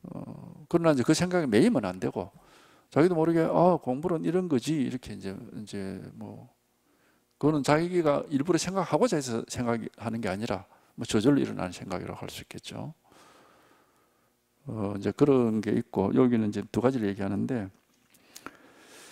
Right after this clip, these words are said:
그러니까 해탈 직연향은 자기 마음이 이미 선악에 얽매이지 않고 공에 빠져 고요함을 지키지도 않는다. 분별에 떨어지지도 않고,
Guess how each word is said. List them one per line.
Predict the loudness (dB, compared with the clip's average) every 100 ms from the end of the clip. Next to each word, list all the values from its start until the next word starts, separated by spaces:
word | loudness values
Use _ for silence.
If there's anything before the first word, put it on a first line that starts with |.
| -20 -20 _ _ _ _ _ _
그러니까 | 0 2
해탈 | 2 2 2 2
직연향은 | 0 2 4 4 4 4 4 4 2 0
자기 | 0 0 2 4
마음이 | 4 4 2 4 4 4
이미 | 4 4 2
선악에 | 2 2 2 2 2
얽매이지 | 4 4 4 2 2
않고 | 0 0 -2
공에 | 2 4 4
빠져 | 2 0 0
고요함을 | 2 4 4 2 0
지키지도 | -2 -6 -2 2
않는다. | 4 6 6 2 -2 -2 -4 -4 -12 _ _ _ _ _ _ _ _
분별에 | 4 6 6 4 2
떨어지지도 | 0 0 -2 0
않고, | 0 0 -4 -6